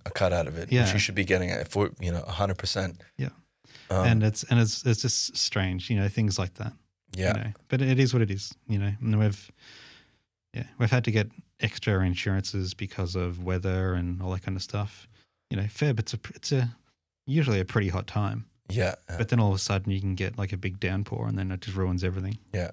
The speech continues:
Speaker 1: How do the insurances work? Is it against ticket loss
Speaker 2: Um,
Speaker 1: or, or more so equipment?
Speaker 2: It's more so against, e-, yeah, e-, essentially the co-, whatever our cost is,
Speaker 1: Mm-hmm.
Speaker 2: we can, we can insure against that.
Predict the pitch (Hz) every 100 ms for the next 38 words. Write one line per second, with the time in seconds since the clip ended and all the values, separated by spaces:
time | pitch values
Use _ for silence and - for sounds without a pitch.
0 | - - 110 131 110 95 92 95 95 92
1 | 87 80 80 90 87 87 87 87 85 -
2 | - 92 - 107 - - - - _ -
3 | - - - 113 110 107 92 - 90 90
4 | 85 80 90 90 85 87 - 90 82 80
5 | - _ 123 - - 123 120 113 - 110
6 | 107 101 104 113 120 - - _ 117 -
7 | _ _ - 120 110 - 113 _ - 110
8 | - 120 113 - - 127 - 104 92 -
9 | - - 117 - 104 110 113 120 92 92
10 | - 98 - 117 165 - - 104 95 101
11 | 147 104 110 113 101 98 92 - 95 87
12 | 85 87 - 110